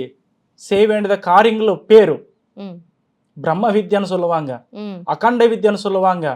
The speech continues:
Speaker 1: சர்வ மந்திரம் வசீகரணம்னு சொல்லுவாங்க,
Speaker 2: ம்.
Speaker 1: பணவசியம்,
Speaker 2: ம்.
Speaker 1: புரியுதா? தொழில் வசியம்,
Speaker 2: ம்.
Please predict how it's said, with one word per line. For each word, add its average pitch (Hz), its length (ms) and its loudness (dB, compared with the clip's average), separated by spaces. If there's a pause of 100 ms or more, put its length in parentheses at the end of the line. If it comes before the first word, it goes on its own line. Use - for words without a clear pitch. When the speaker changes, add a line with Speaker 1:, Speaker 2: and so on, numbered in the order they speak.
(400)
Speaker 1:
சர்வ 202 420 2
மந்திரம் 185 440 -2
வசீகரணம்னு 180 480 -6
சொல்லுவாங்க, 151 680 -8
Speaker 2:
ம். 190 200 -16 (200)
Speaker 1:
பணவசியம், 160 680 -2 (140)
Speaker 2:
ம். 202 240 -14 (320)
Speaker 1:
புரியுதா? 190 280 0 (220)
தொழில் 185 300 -6
வசியம், 160 440 -6 (260)
Speaker 2:
ம். 185 260 -20